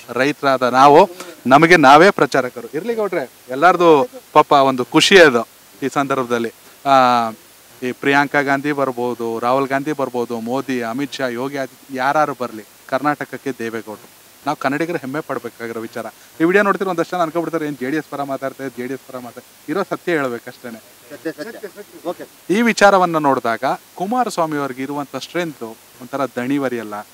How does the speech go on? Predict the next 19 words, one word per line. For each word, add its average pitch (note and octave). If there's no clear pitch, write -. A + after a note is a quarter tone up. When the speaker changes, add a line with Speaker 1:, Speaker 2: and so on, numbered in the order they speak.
Speaker 1:
ಇವತ್ತು D#3+
ನಾನು D#3
ನಿಮ್ D#3+
ನೋಡುವಾಗ E3
ಕೂಡ C#3+
ಹಂಗೆ B2+
ಅನಿಸ್ತು. B2+
ಸ್ಟುಡಿಯೋದಲ್ಲಿ F3+
ಮಾತಾಡುವಾಗ D#3
ಅಷ್ಟು D3
ನಾವು C3+
ನಿಮ್ಮ C#3
ಓಡಾಟಗಳನ್ನ D#3+
ನೋಡಿರ್ಲಿಲ್ಲ. A#2+
ಏನ್ C4
ಅಷ್ಟೊಂದು D#3
ಎನರ್ಜಿ B2
ಹೇಗ್ D3
ಬಂದ್ಬಿಡುತ್ತೆ? A2